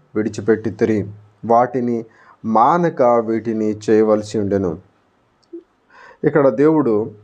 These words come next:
యేసుక్రీస్తు ప్రభువారు, ఆ, శాస్త్రుల గురించి, పరిసయ్యుల గురించి చెప్తూ ఉన్నారు.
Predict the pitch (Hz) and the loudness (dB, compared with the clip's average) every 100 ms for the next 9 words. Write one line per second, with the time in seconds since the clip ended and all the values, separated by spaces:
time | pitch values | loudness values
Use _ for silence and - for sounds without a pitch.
0 | _ 139 180 185 147 139 - 120 120 117 | _ 0 0 0 -2 -2 -2 0 2 2
1 | 113 107 131 156 _ - - _ - 107 | 2 0 -4 -10 _ -20 -20 _ -4 0
2 | 110 110 - - 143 165 165 156 139 131 | 2 2 -2 -2 0 0 0 0 2 0
3 | 127 131 117 117 139 127 117 117 107 117 | 0 -2 0 0 0 0 0 -2 -2 -4
4 | 92 113 104 98 92 | -2 -2 0 -2 -4